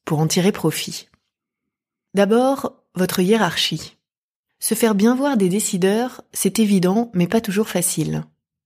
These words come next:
Commencez par vous faire connaître. Montrez votre travail aux personnes influentes, par exemple. Priorisez, en faisant ce qui se voit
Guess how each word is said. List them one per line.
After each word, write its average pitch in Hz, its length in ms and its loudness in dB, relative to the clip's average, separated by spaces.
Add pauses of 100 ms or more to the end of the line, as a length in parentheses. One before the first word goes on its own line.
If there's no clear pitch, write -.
(260)
Commencez 247 400 2
par 208 220 -2
vous 180 80 0
faire - 340 -4
connaître. 156 640 -4 (500)
Montrez 214 440 4
votre 196 260 0
travail 185 420 2
aux 165 40 0
personnes 170 420 -2
influentes, 185 560 0
par 151 160 -6
exemple. 151 520 -6 (680)
Priorisez, 196 1000 0 (500)
en 165 100 -2
faisant 202 340 0
ce 202 120 -6
qui 165 180 -6
se - 140 -4
voit 185 400 -4